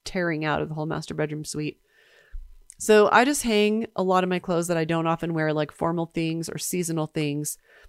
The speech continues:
I'll, I leave them in a downstairs closet, and I'll just rotate them up and down for the seasons. Okay, so the huge laundry room on the main floor, it's nice to have a nice big laundry room, right?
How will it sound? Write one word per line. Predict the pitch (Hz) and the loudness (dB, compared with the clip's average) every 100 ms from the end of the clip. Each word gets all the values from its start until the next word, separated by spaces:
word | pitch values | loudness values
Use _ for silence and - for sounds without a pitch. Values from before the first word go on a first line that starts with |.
| _ _ - | _ _ -6
I'll, | 156 143 147 - | -2 0 0 -2
I | 160 | -4
leave | 151 160 156 | -2 -2 -2
them | 151 | -2
in | 147 | -2
a | |
downstairs | 143 143 156 - - - | -2 -2 -4 -4 -6 -6
closet, | 147 135 127 - | -4 -4 -4 -4
and | 156 | -4
I'll | |
just | 156 160 | -4 -6
rotate | 156 160 160 160 151 | -2 -2 -2 -6 -6
them | 160 147 147 - | -4 -2 -4 -6
up | 156 - | -8 -8
and | 151 | -6
down | 151 147 147 147 | -4 -4 -4 -6
for | 147 | -8
the | 147 | -10
seasons. | - - - - - - _ _ _ _ - _ _ _ | -10 -10 -8 -10 -10 -12 _ _ _ _ -20 _ _ _
Okay, | - 220 170 127 165 - _ - | 4 6 4 -2 -8 -16 _ -12
so | - 196 185 180 - _ _ _ _ _ _ _ _ - - | 2 6 8 6 2 _ _ _ _ _ _ _ _ -16 -12
the | 170 185 180 165 | -4 2 4 4
huge | 147 - 254 330 208 | 2 -2 4 4 4
laundry | 180 185 196 196 170 | 2 4 4 4 2
room | 156 135 165 233 - | 2 0 0 -2 -6
on | - 185 | -4 -2
the | 175 | 0
main | 160 165 | 2 0
floor, | 160 147 233 | 0 0 0
it's | 285 | -2
nice | 175 180 | -2 -2
to | - | -2
have | 160 | -2
a | |
nice | 160 156 | -2 -2
big | - 160 | -2 -2
laundry | 151 151 165 | -2 -2 -2
room, | 160 160 156 | -2 -2 0
right? | 165 - | 0 0